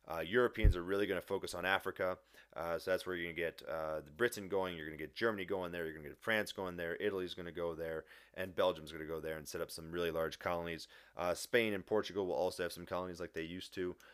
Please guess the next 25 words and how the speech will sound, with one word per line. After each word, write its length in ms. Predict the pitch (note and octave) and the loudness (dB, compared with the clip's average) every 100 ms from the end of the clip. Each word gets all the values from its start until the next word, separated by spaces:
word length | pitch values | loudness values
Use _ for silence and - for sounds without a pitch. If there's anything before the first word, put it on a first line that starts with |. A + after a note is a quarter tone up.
| - - | -16 -4
uh, 240 | E2+ F2 D#2+ | 0 0 0
but 140 | E2 | -4
they're 100 | F#2+ | -2
not 160 | F2 E2 | -2 -4
gonna 100 | D#2+ | -4
be 160 | D#2+ | -2
as 240 | D2+ C#2+ - | -2 -4 -10
significant 640 | - - D#2+ D#2+ D2+ D#2 - | -12 -12 -10 -10 -8 -8 -4
players. 440 | F#2+ E2+ C2 - - - - - _ | 0 2 0 -4 -14 -20 -20 -20 _
And, 540 | - G#2+ G2 F#2 F#2 E2+ - | 4 6 6 2 -6 -14 -12
uh, 220 | F2+ F2+ E2+ | -6 -2 -2
you'll 160 | F2 - | -2 -2
also 320 | G#2+ A#2 - | 0 0 0
see 260 | G#2+ G2+ F#2+ | -8 -6 -6
them 360 | F2 F2 E2 E2 - | -4 -4 -6 -14 -4
go 240 | G2+ F2 E2 | 2 2 2
abroad, 500 | D#2 - G2 F#2+ D#2+ | -2 2 4 4 2
though. 200 | D#2 C2+ | -4 -4
So 380 | - F2+ F2 E2 | -4 -2 -2 -4
you'll 180 | E2+ | -6
see 460 | E2 - F2+ E2 D#2 | -8 -8 -8 -6 -10
Britain 480 | C#2+ A2+ A2 G#2+ F#2 | -4 -2 -2 -4 -4
go 180 | F2 D#2 | -4 -2
to 120 | - | -2
India. 540 | A#2 A2+ G#2 G2+ G2 | -2 2 4 6 4